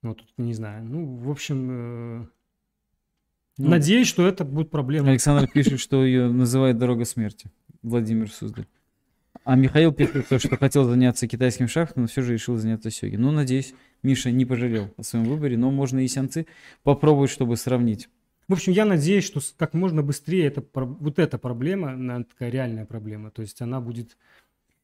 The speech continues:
Speaker 2: Ну, я помню то, что мы когда ездили, мы приезжаем обычно поездом, а, Брест-Владимир в четыре пятьдесят пять.
Speaker 1: Брест в Иркутском был, щас уже такого поезда нет.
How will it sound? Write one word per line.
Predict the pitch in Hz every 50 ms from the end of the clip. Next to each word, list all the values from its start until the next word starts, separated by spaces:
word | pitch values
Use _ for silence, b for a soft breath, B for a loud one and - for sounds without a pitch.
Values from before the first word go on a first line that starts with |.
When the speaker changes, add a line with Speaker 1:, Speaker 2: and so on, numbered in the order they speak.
| _ _
Speaker 2:
Ну, | 196 220
я | 190 175 202
помню | 202 202 185 175 156 135
то, | 151 139
что | - - 151
мы | 156 147
когда | - 135 131 131 135
ездили, | 135 151 160 151 139 131 127 127 127 123 120 120 120
мы | 117 127 127
приезжаем | 123 127 123 123 120 127 127 120 117 117
обычно | 113 113 120 107 - - 113 113 107 104 - -
поездом, | 131 127 123 110 113 117 113 110 b b b b b b b _ -
а, | 110 110 113 113 113 113 113 113 113 113 110
Брест-Владимир | 107 107 110 90 65 113 123 120 123 131 131 120 - - - 123 123 117 113 147 190 196 180 160 139 - _ _ _ _ _ _ _ _ _
в | 113 117 120 120 120 117 117 113 117 -
четыре | - - 139 - - 143 135 120 120 117 110
пятьдесят | - - 120 117 110 - 127 110
пять. | - 143
Speaker 1:
Брест | 151 165 180 180 156
в | 156
Иркутском | 135 - - 208 175 - - - 135 127
был, | 120 131 123
щас | - - 147 - 151
уже | 139
такого | 139 - 147 135
поезда | - 147 135 127 131 131
нет. | 131 127 120